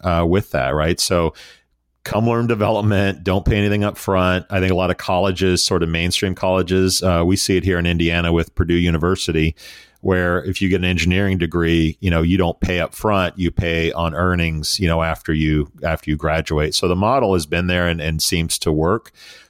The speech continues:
So these guys are just taking it to, to a different level of people who, who don't wanna go to college or, or don't have that, uh, don't have that initiative or care to do so.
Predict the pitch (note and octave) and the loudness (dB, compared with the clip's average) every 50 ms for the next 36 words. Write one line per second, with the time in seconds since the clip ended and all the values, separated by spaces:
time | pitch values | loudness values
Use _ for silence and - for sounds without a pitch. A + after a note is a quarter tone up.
0 | _ - - G#2 A2 G#2+ F#2 G2 G2+ F#2+ F2+ E2 F2 F2+ E2+ - - F2+ E2+ E2+ | _ -6 0 0 2 2 2 2 2 0 0 0 0 0 0 0 -2 -2 -2 -2
1 | - F2+ E2 E2+ D#2 - - - F2+ E2 E2 E2 D#2+ D#2+ D2 - - - - E2 | -2 -4 -4 -4 -4 -4 -2 0 2 2 2 2 2 0 -2 -4 -6 -2 0 0
2 | D#2+ D2+ D#2 E2 - - F#2+ E2+ D2+ D#2+ D#2 E2 D#2 E2+ E2 D#2 - - F2 E2 | 0 0 -2 -4 -4 -2 -4 -2 -2 -2 -2 -2 -2 -2 -2 -2 -2 0 -2 -2
3 | - - D#2 D#2 D#2+ D#2 D2+ D2+ D2+ - - E2 D#2+ D2 D#2+ - - - - F2 | 0 -2 -2 0 2 2 0 0 -2 -4 -4 -2 -2 -2 -4 -6 -10 -6 -4 -4
4 | D#2+ D#2+ F2 E2+ D#2+ F2+ F2 F2 - - F#2+ F2+ F#2 G#2 G#2 G2+ E2+ D#2 D#2+ D#2 | -2 -2 -2 0 0 0 0 0 0 0 0 0 2 2 0 0 -2 -2 -2 -2
5 | D2+ D2+ D2 C#2+ D#2+ D2 E2 D#2+ D2+ E2 D#2+ D#2+ D2 C#2+ D#2+ D#2 D#2 - - - | -2 -2 -4 -6 -4 -4 -4 -2 -2 0 -2 -2 -2 -2 -2 -2 -2 -4 -6 -16
6 | - - - - - _ - - D#2 D2+ E2+ - G2 E2+ E2 F2 D#2+ D2+ D#2+ D2+ | -20 -20 -20 -20 -20 _ -8 -6 -4 -4 -2 0 0 0 0 0 0 0 -2 -4
7 | D2 D2+ D#2 E2 - - F2+ E2 D#2+ D#2 D2+ D#2+ D#2+ C#2 D2 - - D#2+ E2 D#2+ | -4 -4 -4 -4 -4 -4 -2 -2 -2 -2 0 -2 -2 -2 -4 -4 -4 -4 -4 -4
8 | - - D#2+ D2+ F2+ G#2+ A2+ - - A#2+ A2+ A2+ | -4 -6 -2 0 0 0 2 0 0 0 0 0